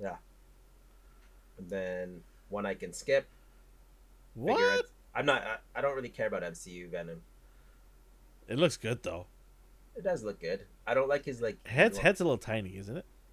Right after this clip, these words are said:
Speaker 1: The head bothers me. The lower jaw bothers me.
Speaker 2: And it's very, like, squishy.
Speaker 1: Yeah.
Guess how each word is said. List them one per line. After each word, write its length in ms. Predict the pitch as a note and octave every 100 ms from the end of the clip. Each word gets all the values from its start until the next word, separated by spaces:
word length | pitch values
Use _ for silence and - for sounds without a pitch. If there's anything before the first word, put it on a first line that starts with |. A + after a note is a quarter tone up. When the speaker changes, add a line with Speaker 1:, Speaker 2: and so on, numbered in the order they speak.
| - -
Speaker 1:
The 80 | A#2
head 240 | B2+ C3+
bothers 400 | A2+ G#2+ A2+ G#2
me. 260 | F#2 F2 F#2 -
The 80 | G#2+
lower 300 | A2 A2+ G#2+
jaw 240 | G2 F#2+
bothers 400 | G2+ G2+ G#2+ G#2
me. 220 | B2 B2 - - - - - -
Speaker 2:
And 140 | C3+ B2+
it's 140 | G#2+
very, 240 | B2 G3 D3+
like, 160 | B2+
squishy. 460 | - - F3 - F2+ - - G2
Speaker 1:
Yeah. 180 | F#2+